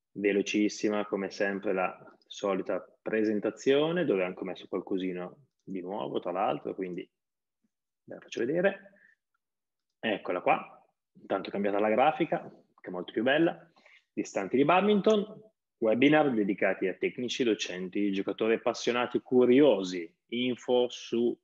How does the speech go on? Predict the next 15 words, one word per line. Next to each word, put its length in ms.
Distanti 520
di 80
Badminton. 640
Tutti 240
i 20
venerdì, 600
dalle 180
ventuno 320
alle 140
ventidue, 1000
spieghiamo 680
uno 320
o 100
più 200
esercizi. 1000